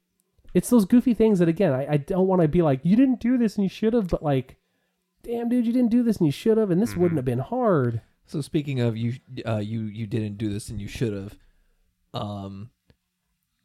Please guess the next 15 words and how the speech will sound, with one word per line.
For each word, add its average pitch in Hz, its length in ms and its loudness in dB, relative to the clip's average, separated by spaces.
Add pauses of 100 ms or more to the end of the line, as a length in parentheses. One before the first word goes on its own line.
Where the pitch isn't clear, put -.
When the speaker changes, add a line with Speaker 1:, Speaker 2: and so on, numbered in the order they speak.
(460)
Speaker 3:
do 135 160 0
you 202 260 -4
think 165 360 -6
it 143 200 -6
would 139 220 -2
have 143 240 -4
been 135 160 -4
better, 107 260 -2
or 104 240 -4
would 123 320 -6
you 160 80 -4
have 156 160 -4
liked 127 240 -4
it 123 180 -6
better 98 460 -6